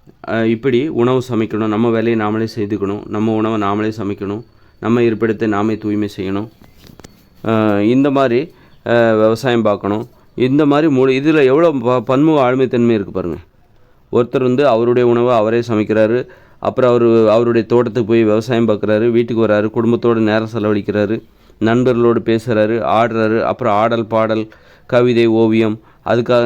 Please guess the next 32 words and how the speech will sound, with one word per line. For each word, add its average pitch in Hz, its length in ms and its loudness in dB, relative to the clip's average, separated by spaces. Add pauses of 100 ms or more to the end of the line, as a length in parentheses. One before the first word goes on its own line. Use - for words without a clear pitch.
(100)
நேரம் 113 240 -2
செலவழிக்கிறாரு, 110 540 0
அப்புறம் 101 220 -4
விளையாடுறாரு, 113 580 2
ஒரு 107 140 0
மணி 110 140 2
நேரம் 110 200 0
விளையாடுறாரு, 107 540 0 (520)
அப்புறம் 117 320 -2
வீட்டை 131 280 0
சு-, 120 160 0
வீட்டை 127 200 0
சுத்தமா 117 420 -2
வச்சுக்கிறாரு, 107 500 -2 (1000)
இ-, 120 380 0
அப்புறம் 113 280 -6
காதல், 110 360 -2 (300)
கு-, 117 280 -2
குழந்தைகள், 117 500 0 (540)
அ, 110 120 0 (440)
இப்படின்னு 135 360 -2
சொல்லிட்டு 107 300 0 (300)
அவர்கிட்ட 143 340 0
ஒரு 120 140 -4
பன்முக 160 360 2
ஆளுமைத்தன்மை 120 540 0
இருக்கு 92 200 -10
பாருங்க. 78 220 -10 (1080)
ஆனா 143 200 -2
நம்ம 139 220 2
இன்னைக்கு 139 280 0
பாருங்க, 135 320 0